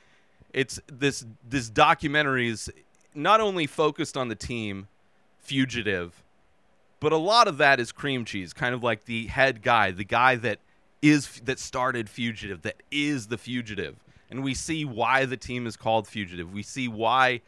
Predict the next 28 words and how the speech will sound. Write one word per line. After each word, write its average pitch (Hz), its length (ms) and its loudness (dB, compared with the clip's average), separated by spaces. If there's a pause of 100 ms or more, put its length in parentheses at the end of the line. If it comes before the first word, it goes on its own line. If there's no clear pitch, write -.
(260)
he's 127 180 -6
called 123 360 -2
Cream 127 260 -6
Cheese. 113 380 -6 (120)
His 98 280 -14 (160)
name 123 280 -4
used 127 240 -6
to 131 60 -6
be 117 160 -4
Nut 110 240 -2
Milk. 95 240 -10 (340)
And 131 140 -6
you 131 80 -4
have 165 300 2
all 160 260 2
these 147 220 -8
assumptions 127 600 -6
why 113 340 2
he 123 140 -6
was 113 260 -6
these 113 240 -10
different 110 360 -6
things, 101 560 -8 (1040)
why 117 300 4
it's 120 200 -4
named 117 300 -2
that 104 200 0
way, 104 420 -2